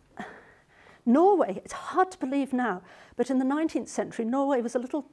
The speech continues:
bit of land tucked up on the, you know, north of Europe somewhere, which no one went to.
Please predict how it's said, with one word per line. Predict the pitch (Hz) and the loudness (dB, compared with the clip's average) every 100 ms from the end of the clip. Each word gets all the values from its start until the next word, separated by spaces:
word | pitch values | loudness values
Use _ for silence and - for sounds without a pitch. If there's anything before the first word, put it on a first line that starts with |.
| _ - - - | _ -20 -18 -6
bit | 254 226 | -6 -4
of | 220 | -2
land | 233 226 - | 0 0 -4
tucked | - - 226 | -6 -4 -4
up | - | -4
on | 220 220 | -4 -2
the, | 214 220 | -4 -4
you | |
know, | 233 190 | -6 -4
north | 208 220 - | -2 -2 -2
of | 190 | 0
Europe | 226 208 - | 2 2 -2
somewhere, | - 185 185 | -8 -6 -6
which | - - _ - | -8 -12 _ -6
no | 240 | -2
one | 247 233 | 0 2
went | 277 - | -2 -4
to. | 170 | -14